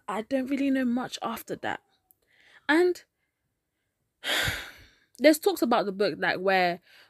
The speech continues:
um, one of the s-, characters' families made on their travel and, like, the travels they had and how it was. But it doesn't really lead to anything. And it, I feel like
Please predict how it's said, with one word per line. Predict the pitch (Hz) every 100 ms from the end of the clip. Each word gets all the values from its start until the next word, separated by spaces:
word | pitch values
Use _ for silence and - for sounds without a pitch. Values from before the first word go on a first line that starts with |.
| _
um, | 196 185 180 165 156
one | 175 214
of | 202
the |
s-, | 185 -
characters' | - 214 208 - 185
families | - 180 185 170 165
made | 165 170 175 170
on | 170
their | 165
travel | 165 - 165 170
and, | 165
like, | 175 170 -
the |
travels | 170 - 185 170 175
they | 165
had | 165 165 160
and | 165
how | 165 160
it | 151
was. | 160 165 202 - - - - _
But | 175 - 269 -
it | 247
doesn't | 302 370 440 359
really | 349 302 226
lead | 233 247 220 _ _ -
to | 208
anything. | 185 175 - 151 151 151 -
And | 226 240 220 -
it, | 220 - _ 247
I | 262
feel | 330
like | 302 277